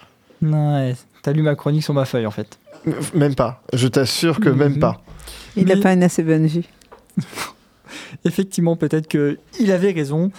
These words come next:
Speaker 1: Tous ces noms, ce sont les noms dans la série en français. Après, j'aurais peut-être pu les donner en japonais pour donner plus d'indices à ceux qui les ont lus récemment. Ça aurait été, euh,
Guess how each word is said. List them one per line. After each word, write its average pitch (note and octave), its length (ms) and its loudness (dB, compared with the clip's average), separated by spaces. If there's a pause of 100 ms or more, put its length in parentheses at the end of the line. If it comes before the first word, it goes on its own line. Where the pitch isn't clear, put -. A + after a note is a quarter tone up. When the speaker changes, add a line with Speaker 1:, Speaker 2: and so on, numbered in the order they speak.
(360)
Speaker 1:
Tous G#3 140 -2
ces F#3+ 180 0
noms, F#3+ 220 4
ce D#3+ 140 -4
sont F3 280 0
les D#3 240 2
noms F3+ 320 2
dans D3+ 320 -2
la E3 120 2
série E3 520 0
en F3 220 -2
français. F#3+ 600 0 (640)
Après, E3+ 280 -4
j'aurais D3 160 -2
peut-être - 400 -6
pu - 240 -4
les D3+ 120 0
donner C#3+ 240 2
en D3+ 100 2
japonais C#3 440 0
pour D#3 180 -8
donner A#2+ 200 -2
plus C#3+ 320 -2
d'indices D3+ 440 0
à - 200 -8
ceux - 180 -6
qui - 220 -10
les D#3+ 160 -2
ont D3+ 60 2
lus D3 120 0
récemment. D3+ 560 0
Ça E3+ 160 -8
aurait A#2+ 140 -4
été, C#3 240 -2
euh, B2 260 -2